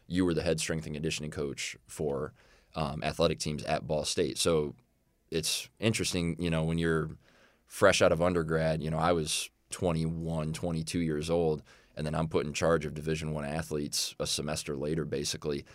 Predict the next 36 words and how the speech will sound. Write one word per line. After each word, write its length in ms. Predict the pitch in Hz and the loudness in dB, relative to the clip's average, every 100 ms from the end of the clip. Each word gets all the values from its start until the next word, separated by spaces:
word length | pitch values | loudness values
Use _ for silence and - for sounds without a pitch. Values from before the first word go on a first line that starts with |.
| - - - - | -20 -20 -14 -6
Um, 420 | 76 69 65 64 | -4 -4 -8 0
it 120 | 87 | 6
was 420 | 85 73 - - - - _ _ _ - - | 6 6 0 -4 -10 -20 _ _ _ -16 2
definitely 380 | 87 95 92 80 | 6 8 6 2
an 80 | 95 | 4
invaluable 360 | 87 87 82 | 6 6 4
experience. 560 | 78 - 85 82 80 - | 2 0 2 2 0 -2
Uh, 240 | 76 76 | -2 -2
Coach 260 | - 87 - | 0 -2 2
Jason 300 | 85 80 78 | 0 2 0
Roberson, 440 | 80 80 78 80 | 0 0 -2 -4
he's 180 | 78 82 | -2 -2
still 320 | - 80 - - | 0 0 -2 -8
there, 340 | 76 78 78 | -2 0 0
as 180 | 76 80 - | -2 -4 -4
well 220 | 78 80 | -4 -2
as, 240 | 73 78 - | -2 -4 -4
um, 220 | 71 69 | -6 -4
the 100 | 76 | -4
assistant, 480 | 73 82 - 78 - - - - | -2 -2 0 -2 -4 -14 -20 -10
Mandy 240 | 85 80 78 | -2 0 0
Harrison. 380 | 80 80 80 80 | 0 0 0 4
They 120 | 92 | 6
were 140 | 87 | 6
great 340 | 76 82 82 80 | 2 0 2 2
at 100 | - | -2
really 340 | 80 87 87 | 2 4 4
being 260 | 80 78 71 | 4 -2 -2
hands-off 580 | 85 82 78 78 82 | -2 -2 -2 -2 -2
and 100 | 82 | -2
just 160 | 76 73 | -4 -2
letting 280 | 78 78 82 | 0 0 0
us 340 | 80 - - - - - _ _ _ - | 0 0 -2 -6 -20 -20 _ _ _ -20
find 360 | - - 82 | -4 0 2
our 100 | 87 | 4
way. 280 | 80 92 73 | 6 6 4